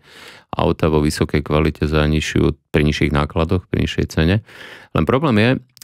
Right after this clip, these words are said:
že v tejto masovej priemyselnej veľkovýrobe už strácame konkurencieschopnosť. Inými slovami, už tie auta v rovnakej kvalite vedia vyrobiť aj v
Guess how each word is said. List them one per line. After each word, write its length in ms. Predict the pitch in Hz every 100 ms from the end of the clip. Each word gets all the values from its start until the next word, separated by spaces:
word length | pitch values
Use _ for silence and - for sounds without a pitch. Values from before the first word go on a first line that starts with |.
| -
že 120 | 90 87
v 80 | - _ -
tejto 400 | 110 117 - 92
masovej 500 | 98 104 113 110 90
priemyselnej 560 | 95 101 113 104 90
veľkovýrobe 880 | 82 101 - 90 80 80 78 90 107 - - - - _ _ _
už 520 | 90 90 - - 90
strácame 480 | - - 92 - 92
konkurencieschopnosť. 1300 | 85 82 73 67 - - - - - - - - - _ -
Inými 260 | 82 92
slovami, 480 | 90 - 85 104 110
už 160 | 98 -
tie 160 | 92
auta 240 | 92 95 90
v 140 | 87
rovnakej 380 | 87 92 87 90
kvalite 460 | 85 85 85 - 87 85 -
vedia 420 | - 80 82 85 82
vyrobiť 400 | 82 78 76 71
aj 140 | 71 71 - - - _ _
v 220 | _ -